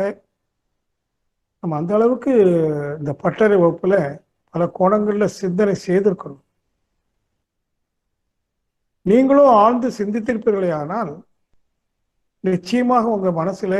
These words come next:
ஒரு வழி பிறந்திருக்கும், தோன்றியிருக்கும்.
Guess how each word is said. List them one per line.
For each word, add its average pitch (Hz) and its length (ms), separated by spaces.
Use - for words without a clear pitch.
ஒரு 160 140
வழி 190 260
பிறந்திருக்கும், 180 600
தோன்றியிருக்கும். 180 600